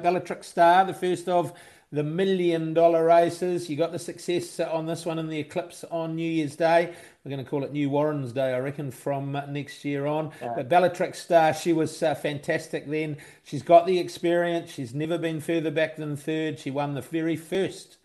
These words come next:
Speaker 1: two-year-old race of the season at Wanganui. Uh, she's bulletproof, uh,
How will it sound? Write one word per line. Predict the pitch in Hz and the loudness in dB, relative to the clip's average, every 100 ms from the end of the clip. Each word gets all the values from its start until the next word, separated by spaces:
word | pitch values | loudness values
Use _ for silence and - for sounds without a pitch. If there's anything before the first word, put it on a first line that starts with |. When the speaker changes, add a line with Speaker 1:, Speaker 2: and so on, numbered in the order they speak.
| _ _ - | _ _ -6
Speaker 1:
two-year-old | 165 156 151 143 143 | -2 2 4 4 2
race | 147 139 | 0 -2
of | 143 | -6
the | |
season | 127 156 143 139 | -4 -4 -4 -4
at | 135 | -6
Wanganui. | 143 139 139 143 147 147 143 - _ | -6 -6 -4 -2 0 0 -4 -12 _
Uh, | 123 127 127 | -6 -6 -6
she's | - 139 131 117 | -6 -6 -6 -8
bulletproof, | 113 110 139 143 - - 131 110 - - | -12 -4 -2 -2 -4 -8 -6 -8 -12 -8
uh, | 131 120 117 | -4 -4 -6